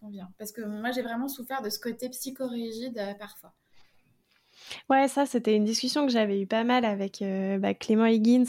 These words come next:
Speaker 2: et puis même Jérôme Raffaelli, enfin, qui sont tous les deux, euh, qui ont fait tous les deux une
Speaker 1: Ouais.
Speaker 2: reconversion et qui disaient, c'est vrai que t'as ce côté, euh, bah, en fait, au moins de, de, d'être de plus, enfin, de, de, de, de pas avoir, d'avoir connu co-,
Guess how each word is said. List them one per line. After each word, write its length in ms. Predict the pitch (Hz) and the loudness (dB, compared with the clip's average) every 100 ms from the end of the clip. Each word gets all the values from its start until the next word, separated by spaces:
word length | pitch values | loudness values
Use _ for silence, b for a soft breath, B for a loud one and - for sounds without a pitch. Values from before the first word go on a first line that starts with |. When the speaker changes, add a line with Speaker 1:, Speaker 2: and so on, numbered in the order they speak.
| - | 2
Speaker 2:
et 80 | 202 | 0
puis 180 | - 208 | 2 4
même 200 | 226 233 | 6 4
Jérôme 280 | 214 220 | 4 4
Raffaelli, 640 | 208 202 - 202 196 233 311 B B | 4 2 2 2 2 0 -2 B B
enfin, 100 | - | -4
qui 220 | 240 214 202 | 0 0 2
sont 180 | 226 | 2
tous 120 | 214 226 | 4 4
les 120 | 226 | 4
deux, 100 | 240 | 6
euh, 280 | 254 214 208 | 4 2 -2
qui 80 | 208 | -4
ont 80 | |
fait 100 | 190 | -4
tous 140 | 214 220 | -2 0
les 80 | 220 | 4
deux 80 | |
une 100 | 233 | 4
Speaker 1:
Ouais. 100 | 214 | 4
Speaker 2:
reconversion 540 | 214 214 208 208 277 285 | 2 2 0 0 0 2
et 140 | 226 | 0
qui 140 | 202 196 | 0 -2
disaient, 260 | 208 247 | 2 2
c'est 140 | 262 214 | 2 2
vrai 180 | 226 | 2
que 100 | 247 208 B B B - | 2 -2 B B B 0
t'as 100 | 226 | 0
ce 100 | - | 4
côté, 460 | 220 220 277 277 | 0 4 4 6
euh, 120 | 214 214 B - | 4 0 B 2
bah, 80 | 208 | 2
en 60 | |
fait, 220 | 202 269 - | 2 -2 2
au 140 | 254 | 6
moins 320 | 247 254 262 | 6 6 4
de, 260 | 233 208 202 | 2 0 -2
de, 200 | 202 196 196 | 0 -2 0
d'être 240 | 233 226 | 2 2
de 60 | 202 | -2
plus, 440 | - 285 262 214 | 2 6 6 4
enfin, 160 | - 202 | 2 0
de, 160 | 202 202 _ _ | 0 -8 _ _
de, 120 | 208 | 0
de, 240 | 196 202 196 | 0 0 -2
de 100 | 196 | 0
pas 200 | 262 254 | 4 4
avoir, 280 | 220 208 214 | 2 -2 2
d'avoir 280 | 226 233 | 2 2
connu 180 | 262 285 | 0 0
co-, 140 | 285 | 0